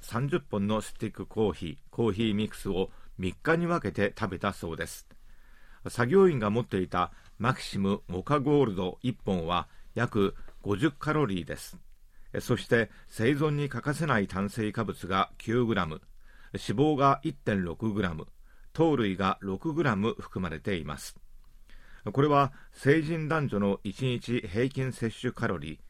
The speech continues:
二千カロリー前後よりははるかに少ないものの、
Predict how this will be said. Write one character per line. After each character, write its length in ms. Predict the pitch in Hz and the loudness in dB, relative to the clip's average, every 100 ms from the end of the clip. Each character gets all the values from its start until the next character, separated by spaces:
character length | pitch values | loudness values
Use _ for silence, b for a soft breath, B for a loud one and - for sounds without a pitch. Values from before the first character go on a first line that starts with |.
| b b b | b b b
二 100 | 98 | -6
千 280 | - 151 151 | -2 -2 0
カ 120 | 135 | 0
ロ 80 | 147 | 0
リ 220 | 143 147 | 2 0
ー 100 | - | 0
前 180 | 123 123 | 0 0
後 220 | 92 85 - | 0 -4 -6
よ 120 | 110 113 | -4 0
り 100 | 92 | 2
は 240 | 90 90 | 2 0
は 100 | - 139 | -2 -2
る 100 | 147 | 0
か 100 | 104 | 0
に 160 | 87 | -2
少 200 | - - | -6 -4
な 140 | 107 104 | 0 2
い 60 | |
も 100 | 101 | 2
の 120 | 101 | 2
の、 160 | 98 | 0